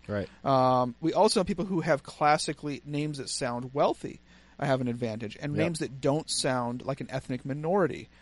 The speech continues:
Speaker 2: have an
Speaker 1: Right.
Speaker 2: advantage. So, so Paul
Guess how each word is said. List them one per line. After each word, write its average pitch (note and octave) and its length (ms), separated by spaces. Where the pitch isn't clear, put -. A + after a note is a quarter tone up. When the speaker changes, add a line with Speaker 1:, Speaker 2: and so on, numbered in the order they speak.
Speaker 2:
have C3 200
an B2+ 60
Speaker 1:
Right. B2 80
Speaker 2:
advantage. B2 480
So, B2+ 320
so C3+ 380
Paul D#3+ 460